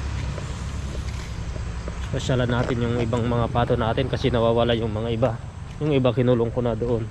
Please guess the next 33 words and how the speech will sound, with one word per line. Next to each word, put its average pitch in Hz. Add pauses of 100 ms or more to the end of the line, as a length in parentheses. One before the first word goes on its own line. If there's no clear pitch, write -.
sa 120
kulungan 117
natin. 117 (1200)
Okay 143
sana 147
kung 135
kwan, 139 (160)
kung 135 (600)
nakawala 131
lang 123
sila 123
kasi 123
wala 117
pa 113
namang 117
mga 113
tanim. 110 (1200)
Kaso 123
kwan 127
guys, 131
may 123 (480)
aso 131
yata 127
yun 131
na 123
kwan, 139
kumakain 127
ng 120
mga 123
alaga 120
namin, 123
mga 117
pato. 127